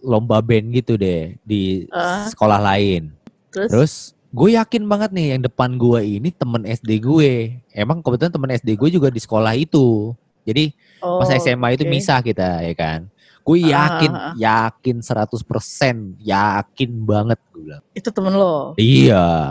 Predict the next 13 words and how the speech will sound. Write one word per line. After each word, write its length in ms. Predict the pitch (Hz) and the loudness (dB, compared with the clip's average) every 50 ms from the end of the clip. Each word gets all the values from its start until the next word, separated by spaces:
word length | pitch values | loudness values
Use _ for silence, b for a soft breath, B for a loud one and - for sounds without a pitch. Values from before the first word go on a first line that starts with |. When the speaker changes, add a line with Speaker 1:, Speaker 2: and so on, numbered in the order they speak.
| - - - | -8 -12 -16
Speaker 1:
gue 180 | - - - 90 | -10 -6 -2 -2
deketin 460 | 98 - - 147 151 - 175 170 156 | -2 0 0 0 0 2 2 2 4
dong. 240 | 135 107 101 123 147 | 4 4 4 4 4
Speaker 2:
Hmm. 260 | 190 190 180 175 170 170 - _ _ - - | 2 0 -4 -6 -10 -12 -16 _ _ -16 -12
Speaker 1:
Deketin, 520 | 82 80 - 87 85 - - 101 92 85 | -8 -4 -2 -2 0 2 2 2 4 4
Speaker 2:
Eh. 140 | 78 78 - | 2 0 0
Speaker 1:
tek, 140 | - 71 82 | -2 -4 -4
tek, 140 | 98 95 85 - | -4 -6 -4 -2
tek, 140 | - 92 85 | -2 -2 0
tek, 140 | 82 87 - | -2 -4 -4
tek, 140 | - 92 - | -4 -6 -4
tek, 140 | - 98 90 | -4 -6 -4
deketin. 400 | - 85 - - - - 120 120 | -4 -4 -4 -4 -2 -2 -2 -2